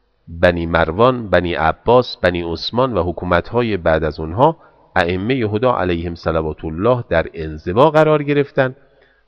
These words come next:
و از دسترس مردم خارج شدن و این خلفای جور مردم رو به درهٔ هلاکت ابدی سوق دادن و امت اسلامی رو منحرف کردن و اسلام رو از مسیر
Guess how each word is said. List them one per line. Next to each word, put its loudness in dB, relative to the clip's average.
و 4
از 0
دسترس 0
مردم -2
خارج 0
شدن 2
و 6
این 2
خلفای 0
جور 0
مردم -2
رو 0
به 0
درهٔ 0
هلاکت -4
ابدی -2
سوق -2
دادن 2
و -4
امت 0
اسلامی -4
رو -6
منحرف 0
کردن -2
و -4
اسلام 0
رو 0
از 0
مسیر -2